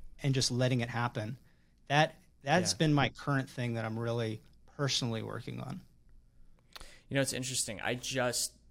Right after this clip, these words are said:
Speaker 2: dove into this idea specifically, and it's funny 'cause I've never heard someone word it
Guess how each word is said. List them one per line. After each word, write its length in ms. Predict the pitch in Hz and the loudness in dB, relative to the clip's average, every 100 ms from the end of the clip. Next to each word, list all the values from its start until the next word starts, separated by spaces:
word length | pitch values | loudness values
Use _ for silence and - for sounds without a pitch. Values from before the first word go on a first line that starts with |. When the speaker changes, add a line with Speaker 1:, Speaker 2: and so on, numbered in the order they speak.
| - - _ - | -20 -20 _ -2
Speaker 2:
dove 380 | 127 117 110 - | 0 0 -2 -6
into 280 | 107 - 107 | -6 -6 -6
this 340 | 117 113 - | 0 0 2
idea 300 | 110 113 104 | 0 0 -2
specifically, 720 | - 113 - 117 110 - 98 | -2 0 -2 -2 -8 -8 -6
and 80 | 95 | -4
it's 160 | 92 | -4
funny 280 | - 117 110 | -4 -2 -4
'cause 180 | - 104 | -4 -6
I've 260 | - 123 127 | 0 -2 0
never 320 | 113 107 120 | 0 2 0
heard 220 | 123 113 | 0 -2
someone 400 | - 117 110 104 | -2 -2 -4 -4
word 240 | 98 101 | -2 -2
it 160 | 113 | -2